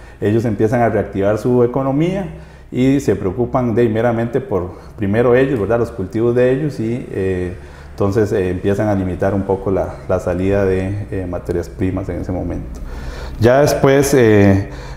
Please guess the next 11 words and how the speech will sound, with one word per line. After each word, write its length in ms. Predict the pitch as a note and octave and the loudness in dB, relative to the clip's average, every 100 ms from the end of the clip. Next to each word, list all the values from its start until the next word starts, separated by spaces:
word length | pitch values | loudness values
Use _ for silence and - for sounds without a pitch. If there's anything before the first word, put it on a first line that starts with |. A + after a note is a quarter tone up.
| - | 2
vemos 340 | G#2+ B2 C3+ | 4 6 6
en, 240 | C3+ A2 G#2 | 4 4 2
en 220 | G#2 G#2 | 2 4
noviembre 440 | G2 G#2 B2 C#3+ | 4 6 4 4
y 40 | A2+ | 2
diciembre, 500 | G2 B2+ C#3+ C#3 G2 | 2 2 2 2 2
¿verdad? 400 | F#2 G#2+ A#2+ A2+ | 2 2 2 0
Un 240 | A2+ G#2 | -2 -4
incremento 640 | A2 G#2 G2+ F#2+ G#2 - A#2 | -4 -2 -2 0 -2 -2 -2
bastante 580 | F#2+ - - A2+ A#2 | -2 -2 0 0 2
agresivo, 640 | A#2+ G2+ F#2+ A2+ B2 D3+ | 0 2 0 2 2 0